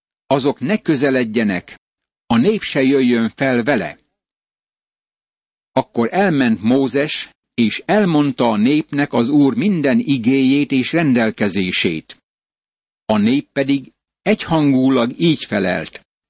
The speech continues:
„Megtesszük mindazt, amit elrendelt az Úr.”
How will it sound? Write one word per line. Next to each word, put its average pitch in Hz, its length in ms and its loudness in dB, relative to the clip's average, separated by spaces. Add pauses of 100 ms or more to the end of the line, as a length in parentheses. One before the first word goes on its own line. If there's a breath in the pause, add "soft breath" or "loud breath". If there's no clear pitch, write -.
(440)
„Megtesszük 160 880 -2
mindazt, 139 720 0
amit 131 320 0
elrendelt 131 760 0
az 110 160 -2
Úr.” 139 420 0